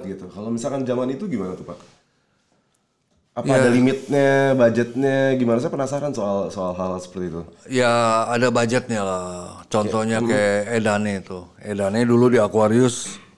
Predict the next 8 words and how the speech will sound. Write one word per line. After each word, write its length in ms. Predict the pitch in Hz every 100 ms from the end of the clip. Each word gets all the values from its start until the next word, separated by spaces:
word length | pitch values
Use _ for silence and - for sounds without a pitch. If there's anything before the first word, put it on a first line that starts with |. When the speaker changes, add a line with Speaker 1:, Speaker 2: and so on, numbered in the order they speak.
| _ _ _ _ _ _ _ _ _ _
Speaker 2:
eh, 640 | 101 104 101 101 101 101 98
Aquarius 420 | 101 104 110 117
ke, 240 | - 107 101 98 95 85 90
ke, 180 | - 101 98 95 95 95 95
apa 200 | 98 113
namanya, 520 | 104 98 101 101 104 -
ke, 220 | - 98 95 95 92 92 90 90 - _ _
kedodoran. 680 | - 107 104 110 104 87